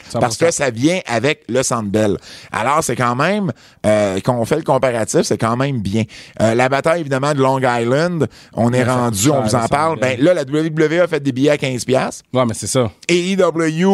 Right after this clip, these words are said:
Speaker 2: a contre-attaqué avec quatre billets pour soixante piastres. Fait que c'est quinze piastres chaque, mais faut que t'en achètes quatre.
Speaker 1: <laughs> Fait que tu remplis tout.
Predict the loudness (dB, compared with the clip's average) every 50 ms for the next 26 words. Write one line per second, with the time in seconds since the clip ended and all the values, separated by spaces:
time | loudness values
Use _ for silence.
0 | 4 4 4 2 2 2 2 0 0 0 0 -2 -2 -2 0 0 -2 0 0 2
1 | 2 2 2 2 2 2 2 0 0 -4 -10 -20 -20 -20 _ _ -4 -4 -4 -4
2 | -6 -12 -6 0 0 2 2 2 0 0 0 0 0 0 0 -2 -4 -2 -2 -2
3 | -2 -4 -6 -16 -20 -20 _ _ _ _ _ -4 -2 0 0 0 0 0 0 -2
4 | -2 -2 -2 0 0 0 0 -2 -2 -2 -2 -2 -2 -4 -8 -8 -6 -4 -4 -2
5 | -2 0 0 -2 -2 -4 _ -4 -4 -4 -2 -2 -2 -2 -2 -4 -8 -10 -12 -14
6 | -14 -14 -14 -12 -10 -10 -10 _ -2 0 0 0 0 -2 -4 -4 -4 -2 -2 -2
7 | -2 -2 -4 -4 0 0 0